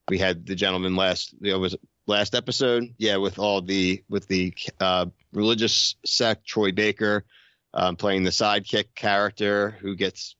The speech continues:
sliced off by Ellie, and we've seen plenty of them throughout. Yeah, so,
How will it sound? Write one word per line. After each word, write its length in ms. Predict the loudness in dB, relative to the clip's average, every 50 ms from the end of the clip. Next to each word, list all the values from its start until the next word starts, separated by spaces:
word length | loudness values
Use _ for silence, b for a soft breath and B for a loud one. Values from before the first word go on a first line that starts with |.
| _
sliced 540 | _ -10 -4 -2 0 2 2 2 0 0 0
off 180 | 0 0 0 -2
by 360 | -6 -10 -2 0 2 2 2
Ellie, 500 | 4 4 4 4 4 4 4 4 4 2
and 240 | 2 2 0 -2 -4 b b b b b b b b -6
we've 100 | -4 0
seen 180 | 0 0 0
plenty 240 | 0 0 2 2 4
of 80 | 2 2
them 120 | 2 0 0
throughout. 360 | 0 2 4 4 4 4 2
Yeah, 180 | 2 2 0 0
so, 320 | 0 -2 0 0 0 -2